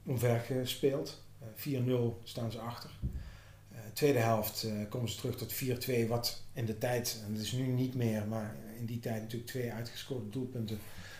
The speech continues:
Daar kon je nog wat mee. Als je thuis dan met twee nul zou winnen, hè, eh, dan was je toch door.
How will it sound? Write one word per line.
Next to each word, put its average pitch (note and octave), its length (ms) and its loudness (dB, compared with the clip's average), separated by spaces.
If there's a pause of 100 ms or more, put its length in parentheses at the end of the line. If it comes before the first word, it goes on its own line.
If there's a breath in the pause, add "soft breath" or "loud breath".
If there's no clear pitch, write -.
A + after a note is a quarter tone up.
(100)
Daar A#2+ 120 0
kon D3+ 140 10
je D#3 60 12
nog D#3+ 120 6
wat D#3+ 160 6
mee. E3 300 10 (680 soft breath)
Als C3 200 -2
je A#2 80 -4
thuis A#2 280 0
dan A2 120 -2
met G#2+ 100 -4
twee A#2 180 -2
nul G#2+ 140 -2
zou G#2 200 -2
winnen, G#2+ 340 2
hè, G#2+ 220 -8
eh, C#3+ 40 -8 (580)
dan A#2+ 200 -6
was A#2+ 160 -2
je A#2+ 100 -8
toch A#2 220 4
door. D3 260 2